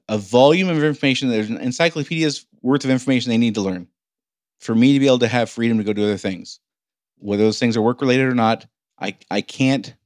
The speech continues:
trust their decision-making until they have learned this encyclopedia of information. The pace I wanna teach it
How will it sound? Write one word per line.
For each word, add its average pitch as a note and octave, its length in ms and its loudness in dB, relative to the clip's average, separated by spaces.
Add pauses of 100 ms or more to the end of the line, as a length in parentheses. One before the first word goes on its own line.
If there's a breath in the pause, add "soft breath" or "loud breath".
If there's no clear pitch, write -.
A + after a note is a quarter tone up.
(120)
trust - 280 0
their C3 100 -2
decision-making G#2+ 560 -4
until G2+ 160 -4
they G2+ 120 -2
have G#2 260 -2
learned C3+ 220 -2
this C3 160 -8
encyclopedia A2 600 -4
of F#2 60 -6
information. E2+ 580 -12 (640)
The A#2 60 -12
pace C#3+ 360 -2
I D3 80 6
wanna D#3+ 220 2
teach D#3 260 -6
it G#2 180 -4